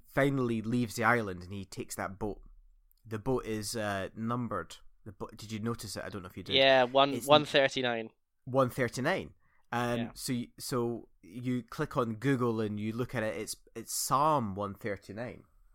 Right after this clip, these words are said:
Speaker 2: Yeah.
Speaker 1: Uh, and, you know, we're not big, uh, I'm not a big Bible person. I'm not a big, uh,
Speaker 2: No.
Speaker 1: religious person. But, uh, I was looking up, uh, like, Psalm one thirty-nine.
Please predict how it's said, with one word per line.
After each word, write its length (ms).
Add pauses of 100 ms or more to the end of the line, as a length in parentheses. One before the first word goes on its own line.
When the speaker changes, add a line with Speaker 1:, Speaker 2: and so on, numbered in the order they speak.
(380)
Speaker 2:
Yeah. 100 (340)
Speaker 1:
Uh, 320 (500)
and, 340 (100)
you 80
know, 140
we're 140
not 140
big, 180 (640)
uh, 260 (100)
I'm 140
not 120
a 40
big 200
Bible 280
person. 400 (200)
I'm 80
not 120
a 40
big, 180 (120)
uh, 220
Speaker 2:
No. 120
Speaker 1:
religious 320
person. 420
But, 360
uh, 200
I 80
was 140
looking 220
up, 280
uh, 40
like, 200
Psalm 420
one 180
thirty-nine. 680